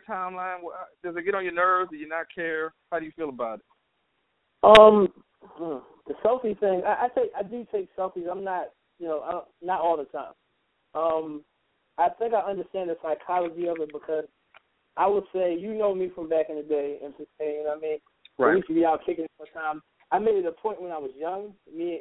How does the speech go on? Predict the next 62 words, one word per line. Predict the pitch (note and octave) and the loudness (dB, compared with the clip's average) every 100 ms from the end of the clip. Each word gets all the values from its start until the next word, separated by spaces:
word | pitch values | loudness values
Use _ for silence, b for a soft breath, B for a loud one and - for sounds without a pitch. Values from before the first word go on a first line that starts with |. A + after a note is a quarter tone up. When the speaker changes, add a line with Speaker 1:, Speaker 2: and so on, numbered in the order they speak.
| D#3+ | -8
Speaker 2:
me | E3 | -8
and | D#3 | -8
Courtney | - E3+ D#3+ B2 - | -6 -6 -6 -10 -4
Twist | E3+ E3 | -2 -2
and | D3+ D3+ C#3+ | -6 -8 -8
Infinity, | - F3 D#3+ E3 D#3 D3+ A#2 - | -4 -2 -2 -2 -2 -6 -10 -2
Cash | E3+ D3+ - | 0 0 0
Play | E3 | -2
now, | D#3+ D#3 D#3 _ _ _ | -2 -8 -10 _ _ _
um, | D3 D3 D3 D3 C#3+ _ - | -2 2 2 0 -10 _ -2
to | E3 D#3 D3 - | 0 0 -2 -2
a | |
lot | E3 E3+ | 0 0
of | D3 | -2
pictures, | F#3+ F3+ B2 A2+ | -8 -8 -10 -18
you | - | -14
know | D3 | -12
what | |
I | D#3 | -10
mean? | D3+ | -8
'Cause | D#3 | -4
I | |
realized | D#3+ F#3 E3 D#3 | -2 -2 -2 -4
at | D3 | -8
the | D3 | -12
time, | F3 E3 | -8 -8
like, | D3 D3 | -8 -10
yo, | C#3+ | -10
I'm | C3+ C#3+ | -12 -4
young, | D#3+ D#3+ D#3 D3+ | 0 0 0 -4
I'm | D3+ | -4
having | D#3 D3 - | -4 -4 -6
fun. | D#3 D3 D3 - - - _ _ | -4 -4 -4 -10 -20 -20 _ _
I, | C#3 E3 D#3 | 0 0 0
we | D#3+ G#3 | -8 -4
was | F#3 | -2
the | E3 | 0
guy | E3+ D#3+ | 0 2
that | |
always, | D#3+ D#3+ D#3+ | 2 0 -4
like, | D3 | -6
we | D#3 | -6
was | D#3 | -4
always | D#3+ D#3 D3+ | -4 -4 -8
out, | D3 | -8
we | C3+ | -8
always | D3+ D3+ | -8 -8
had | D#3 | -10
a | D3 | -16
camera, | - D3+ C#3+ | -14 -16 -16
we | C#3+ | -20
was | C#3 | -8
always | D3+ C#3+ | -6 -6
taking | _ - - | _ -20 -12
pictures. | E3+ - C3+ _ _ - | -12 -12 -20 _ _ -4
So | D3+ | -2
I | |
wanted | D#3+ E3 C#3+ | 0 0 -2
to | C3+ C3 | -8 0
document | D#3 - D#3 C#3+ | 0 0 -8 -8
those | C#3+ C3 | -6 -6
memories | C#3+ E3 C#3 A#2+ | -6 -8 -8 -16